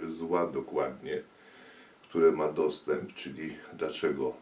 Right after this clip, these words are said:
Dlaczego zły duch ma dostęp? Du-, zły duch ma dostęp dlatego, że chodziliśmy po jego drogach. I teraz, y, schodząc z tych jego dróg, y, Bóg nas oczyszcza.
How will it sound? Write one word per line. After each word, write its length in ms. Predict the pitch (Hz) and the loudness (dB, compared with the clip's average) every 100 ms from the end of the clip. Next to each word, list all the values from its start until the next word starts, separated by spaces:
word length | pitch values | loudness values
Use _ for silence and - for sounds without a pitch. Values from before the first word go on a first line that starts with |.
| - | -8
Dlaczego 420 | 76 - 95 95 | -6 -2 -2 -2
zły 200 | 82 82 | -2 -2
duch 240 | 85 - | 0 0
ma 120 | 92 | 0
dostęp? 540 | - 80 - - 67 - | 0 0 0 -4 -10 -6
Du-, 220 | 90 - | -4 -4
zły 240 | - 92 | -4 -2
duch 240 | 90 98 - | -2 -2 -2
ma 100 | 87 | -2
dostęp 460 | - - - 95 | 0 -2 2 0
dlatego, 520 | - 85 82 87 85 95 | 2 -2 0 0 0 -2
że 200 | 82 80 | 0 0
chodziliśmy 680 | 90 80 82 85 85 - | 0 -2 -4 -6 -6 -6
po 200 | - - | -6 0
jego 260 | 76 80 85 | 2 2 0
drogach. 640 | 82 92 90 - - - - - - - - - - - - - - | 2 4 4 2 -6 -8 -20 -20 -20 -20 -20 -20 -20 -20 -20 -20 -12
I 80 | 71 | -4
teraz, 540 | 82 90 87 82 - - - 98 - | 4 6 6 4 -4 -8 -10 -6 -2
y, 100 | 78 | -2
schodząc 580 | - - 95 90 - | -2 0 2 2 -2
z 120 | - - | -4 -2
tych 360 | 78 73 - | -2 -4 -4
jego 420 | 85 82 85 78 - - - | -2 0 2 2 0 -16 -6
dróg, 520 | 82 82 87 - - - - - | 0 2 2 0 -8 -10 -14 -6
y, 100 | 76 | -4
Bóg 400 | 73 71 92 92 | -4 -4 -4 -4
nas 340 | 82 82 - - | -4 -4 -4 -4
oczyszcza. 640 | 85 - 104 107 - - | -6 -6 -6 -6 -6 -8